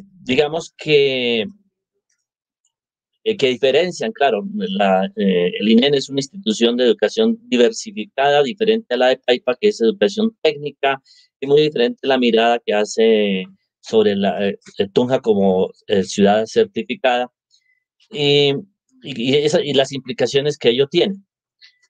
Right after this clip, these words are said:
Eh, digamos que la percepción de, de la descentralización, eh, donde se da autonomía a los territorios en vista, eh, digamos, de las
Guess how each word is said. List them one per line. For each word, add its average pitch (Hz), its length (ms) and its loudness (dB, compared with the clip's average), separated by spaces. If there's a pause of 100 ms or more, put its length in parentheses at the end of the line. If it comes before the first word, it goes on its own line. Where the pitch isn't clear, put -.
(140)
Eh, 233 240 -2 (140)
digamos 151 460 0
que 156 400 2 (180)
la 143 280 0
percepción 165 500 -2
de, 196 120 2 (100)
de 127 140 -6
la 127 80 2
descentralización, 123 1120 -2 (420)
eh, 113 320 4
donde 120 240 -2
se 117 120 -2
da 117 80 4
autonomía 135 640 -2
a 139 40 -2
los 117 160 -2
territorios 123 760 0
en 107 100 -6
vista, 117 460 0
eh, 92 40 0 (480)
digamos, 98 360 -8
de 107 100 2
las 90 340 -8